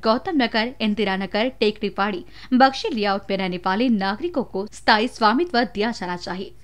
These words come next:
आम्बेडकर नगर में कूड़ा उठाने के लिए बैलगाड़ी की व्यवस्था की गई है।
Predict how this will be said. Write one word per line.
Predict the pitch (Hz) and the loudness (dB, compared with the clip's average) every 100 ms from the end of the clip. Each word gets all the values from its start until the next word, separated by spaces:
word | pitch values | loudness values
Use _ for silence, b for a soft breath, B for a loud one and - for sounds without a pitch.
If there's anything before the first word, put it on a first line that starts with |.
| B B | B B
आम्बेडकर | 262 254 262 - 233 | 4 6 4 4 2
नगर | 220 370 370 | 2 2 0
में | 370 | 0
कूड़ा | 392 - 262 359 | 0 2 2 2
उठाने | 240 190 202 269 | 0 -2 -2 -2
के | 233 | -2
लिए | 190 - | -6 -2
बैलगाड़ी | 226 196 311 349 208 185 | 0 2 0 0 -2 -2
की | 226 | -4
व्यवस्था | 226 185 214 - 175 | -4 -4 -6 -6 -10
की | 190 | -10
गई | - 190 | -10 -10
है। | 196 - | -10 -16